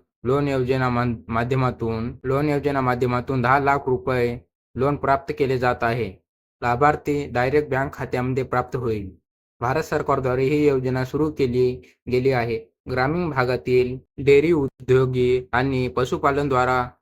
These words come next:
उपस्थित छोटे छोटे व्यवसाय निर्माण करू शकता. या योजनेच्या माध्यमातून छोटे आणि मध्यम शेतकऱ्यांसाठी पशुपालन व्यवसाय सुरू करण्यासाठी आर्थिक मदत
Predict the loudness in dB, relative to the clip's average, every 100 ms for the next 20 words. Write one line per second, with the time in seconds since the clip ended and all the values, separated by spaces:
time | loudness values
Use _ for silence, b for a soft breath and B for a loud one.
0 | _ -6 -2 0 -2 -4 -4 -2 0 0
1 | 0 0 2 4 2 2 -2 -2 -2 -2
2 | -2 -4 -2 -2 -2 -6 -4 -6 -6 -6
3 | 2 4 4 2 0 0 0 0 0 0
4 | -2 -2 -4 -4 -2 0 2 0 0 -2
5 | -6 -10 _ -6 -4 0 0 0 -2 -4
6 | 0 -2 0 -2 -4 -4 -2 -2 0 0
7 | -2 -4 -4 -2 -4 -2 -4 -2 -2 -2
8 | -4 -4 0 0 0 -4 -4 -4 -2 -2